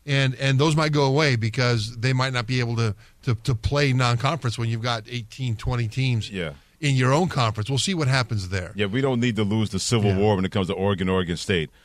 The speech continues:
Speaker 2: or
Speaker 1: From a
Speaker 2: the Apple Cup when it comes to Washington, Washington State, but we're gonna lose both of those games.
Speaker 1: And from a financial standpoint, just, just some of the, the consequences that you can foresee coming,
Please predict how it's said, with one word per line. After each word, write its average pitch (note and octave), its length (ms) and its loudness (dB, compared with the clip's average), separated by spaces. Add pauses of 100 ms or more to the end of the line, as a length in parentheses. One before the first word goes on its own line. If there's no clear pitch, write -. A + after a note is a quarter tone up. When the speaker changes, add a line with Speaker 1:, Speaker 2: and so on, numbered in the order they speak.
(160)
Speaker 2:
or - 20 -20
Speaker 1:
From D3 160 4
a C3 80 2
Speaker 2:
the G2 100 2
Apple G#2+ 300 4
Cup G2 240 0
when F2+ 80 0
it E2+ 40 -2
comes F#2+ 140 0
to F2+ 80 -2
Washington, F2 400 0
Washington F#2 320 2
State, E2+ 160 -2
but F2 60 -4
we're F#2 100 -2
gonna F#2+ 160 0
lose A#2 240 -2
both E2+ 220 -4
of D#2+ 40 -8
those C2+ 160 -10
games. C2 360 -14
Speaker 1:
And C3+ 120 0
from D3 140 2
a C3 60 2
financial C3+ 500 0
standpoint, A2 680 0
just, B2 200 -2
just D3+ 220 0
some E3 160 0
of C#3+ 80 2
the, B2 160 2
the A#2+ 120 0
consequences B2+ 600 -2
that B2 80 -4
you B2 100 -2
can A#2 120 -4
foresee A2+ 280 -2
coming, B2 380 -2